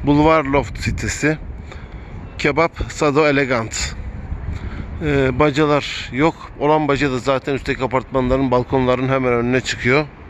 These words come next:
Ee, elektrostatik filtreleri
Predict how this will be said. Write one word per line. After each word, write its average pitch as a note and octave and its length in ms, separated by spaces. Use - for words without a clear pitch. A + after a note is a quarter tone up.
Ee, D3+ 60
elektrostatik E3 920
filtreleri C#3+ 760